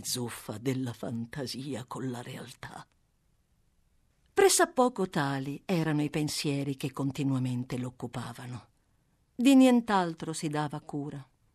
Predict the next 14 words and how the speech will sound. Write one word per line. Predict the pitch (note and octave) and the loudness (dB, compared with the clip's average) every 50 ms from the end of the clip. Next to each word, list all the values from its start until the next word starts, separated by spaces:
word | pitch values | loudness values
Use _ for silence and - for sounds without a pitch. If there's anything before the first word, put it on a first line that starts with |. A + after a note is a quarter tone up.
| _ _ _ _ - - - | _ _ _ _ -20 -4 4
Non | - B3+ C4 D4 D#4+ | 8 8 8 8 8
mangiava | D#4 D4+ C#4+ C4 A#3+ F#3+ G3 E3 D#3+ D#3+ D#3 D#3+ D#3+ | 6 4 4 4 4 2 2 0 0 0 -2 -4 -4
persino | - F#3 F#3 F3 - - - B3 C#4 C4 B3+ A#3 | -4 -4 -4 -4 -6 -4 -2 0 2 2 2 0
quasi | A#3+ - - A3 A#3 B3+ B3+ B3+ B3+ A#3 | 0 2 4 4 4 4 4 0 -2 -2
nulla | G#3+ F#3 E3 D3+ C3+ C3+ C3+ C3 C3+ - _ _ _ _ _ _ _ _ - | -2 -2 -2 -2 -4 -4 -6 -8 -12 -14 _ _ _ _ _ _ _ _ 0
e | - F#3+ | 0 2
con | F#3 - G3 | 4 4 4
impazienza, | F#3+ F#3+ F#3+ F#3 F#3 E3+ - - - - D#3+ D3 C#3+ C3 C#3 D#3 - - - - - _ - - - - - | 6 6 4 2 0 -4 -4 -4 -8 -6 -6 -6 -6 -6 -8 -10 -10 -10 -12 -12 -16 _ -20 -18 -18 -4 2
con | - A3+ A3 G#3 | 4 6 6 6
passione | - G#3+ G3+ - - - - A3 A3 A3 G#3 G3+ F#3 | 4 2 0 0 0 0 0 2 2 2 2 2 2
d'amante | F3 F#3+ F#3+ G#3 G#3+ G#3 G3 G3+ G3+ G3 - F#3 | 2 2 2 4 2 2 2 0 -2 -2 -2 -4
attendeva | F3+ F3+ - - F#3 F#3 F#3+ F3 F#3+ G3 G3 F3 F3+ | -4 -4 -4 -4 -2 -2 0 0 0 0 0 0 -2
la | F3 E3+ E3 | -2 -4 -4
sera | - - F#3+ A3 A#3 A#3 A#3+ A#3+ A#3 A#3 | -4 -2 0 2 2 2 2 -2 -4 -8